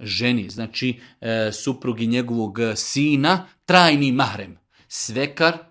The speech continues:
je njegovoj snahi trajni mahrem.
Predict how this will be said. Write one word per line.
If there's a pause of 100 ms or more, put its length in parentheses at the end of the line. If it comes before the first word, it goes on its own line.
(240)
je (540)
njegovoj
snahi (120)
trajni
mahrem.